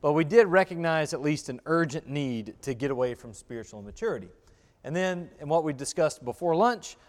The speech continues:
we talked about the, the place that we're all headed to, so the final goal of the church. So we've kind of traced out these two points of a phase one spiritual infancy, and then the church and its completion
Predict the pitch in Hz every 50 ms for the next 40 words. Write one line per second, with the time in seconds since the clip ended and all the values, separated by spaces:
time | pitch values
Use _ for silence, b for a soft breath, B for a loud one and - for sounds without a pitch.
0 | b b b b 160 160 - 185 175 170 - - 147 156 151 147 139 139 - -
1 | 131 123 143 147 143 135 131 123 110 - - b b b b b b _ 143 -
2 | - 202 214 214 196 - - 185 147 160 156 160 160 151 147 131 123 160 147 139
3 | 120 101 - 139 117 101 92 - 123 110 107 - - 160 156 165 170 170 160 151
4 | 143 131 117 b b b b _ 135 123 151 147 143 135 123 117 110 107 104 76
5 | 120 110 101 117 - - 156 127 104 - - - 117 104 107 110 98 - - 165
6 | 156 135 113 - - 185 160 - - 175 156 143 120 123 117 - - - - 190
7 | 156 - - 170 156 151 147 139 - - - b b b b b b b b -
8 | 139 120 131 123 113 104 - - - 175 170 170 165 143 113 123 131 147 160 160
9 | 156 151 151 147 139 135 - - - 160 147 143 131 - 131 135 135 - 139 120
10 | 110 - - 123 117 107 - b b b b b b b 127 135 143 135 123 113
11 | - - 160 151 135 - 127 117 120 110 - - - 127 110 - - 233 247 220
12 | - - 123 101 98 101